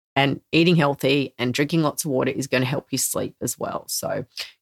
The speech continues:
you know, they all work together. Now, if you have the Manage My Wedding app, you can refer to this final list that I'm gonna go through in the to-do section of the app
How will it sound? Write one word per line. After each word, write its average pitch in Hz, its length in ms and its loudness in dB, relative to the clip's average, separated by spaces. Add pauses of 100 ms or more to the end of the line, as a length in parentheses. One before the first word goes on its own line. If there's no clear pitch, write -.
you 135 60 0
know, 135 120 0
they 131 260 -2
all 135 200 -2
work 117 220 -6
together. - 340 -6 (920)
Now, 165 460 6 (320)
if 175 140 2
you 185 60 2
have 175 220 4
the 196 80 4
Manage 185 320 4
My 170 120 6
Wedding 165 280 4
app, 131 260 2
you 151 140 -2
can 165 160 -2
refer 151 340 2
to 139 140 -2
this 151 200 -2
final 139 460 2
list 147 600 0
that 143 120 4
I'm 151 80 4
gonna 147 160 2
go 139 240 2
through 143 380 2 (320)
in 151 100 2
the 143 80 4
to-do 151 400 0
section - 480 -2
of 127 140 -6
the - 180 -8
app - 360 2